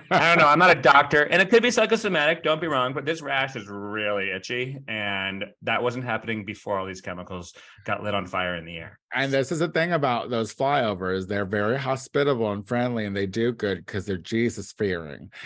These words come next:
Speaker 2: And they rush to help. In a city, I would have closed up my windows, uh, and pulled my fu-,
Speaker 1: <laughs>
Speaker 2: I've been like, "Until this passes over,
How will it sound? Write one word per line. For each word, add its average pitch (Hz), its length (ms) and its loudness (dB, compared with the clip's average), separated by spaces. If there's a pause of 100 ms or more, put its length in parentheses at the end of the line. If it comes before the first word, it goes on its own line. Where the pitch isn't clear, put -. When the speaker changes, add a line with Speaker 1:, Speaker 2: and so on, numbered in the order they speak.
(300)
Speaker 2:
And 104 540 0 (120)
they 117 180 2
rush 120 340 0
to 117 100 -2
help. 117 440 -2
In 120 160 2
a 123 80 2
city, 170 400 4
I 127 120 2
would 147 140 4
have 123 100 2
closed 127 360 2
up 131 140 4
my 131 200 2
windows, 120 680 0
uh, 120 240 2
and 113 180 0
pulled 127 280 2
my 127 180 4 (340)
fu-, - 220 -8
Speaker 1:
<laughs> 170 40 2
Speaker 2:
I've 165 300 4
been 214 240 4
like, 196 300 4 (240)
"Until 185 480 2
this 226 240 6
passes 220 580 6
over, 208 560 8